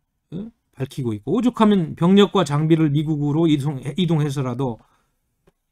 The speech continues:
훈련해야 된다고 이런 이제 의견을 냈는데, 특히 한일 군사협력 문제, 예, 지소미아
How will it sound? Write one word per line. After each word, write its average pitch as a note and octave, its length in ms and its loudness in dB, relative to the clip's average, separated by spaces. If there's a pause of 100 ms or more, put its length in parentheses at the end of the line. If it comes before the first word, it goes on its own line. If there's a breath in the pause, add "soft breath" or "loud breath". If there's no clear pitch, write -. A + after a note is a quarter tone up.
훈련해야 F#3 340 4
된다고 B2 360 -2
이런 B2+ 160 0
이제 G#2 260 -12
의견을 C3+ 360 0
냈는데, G#2 640 -6 (920)
특히 D#3+ 160 -6
한일 G3+ 300 4
군사협력 D3+ 520 0
문제, A#2+ 500 -6 (760)
예, A2 380 -16
지소미아 D3 600 0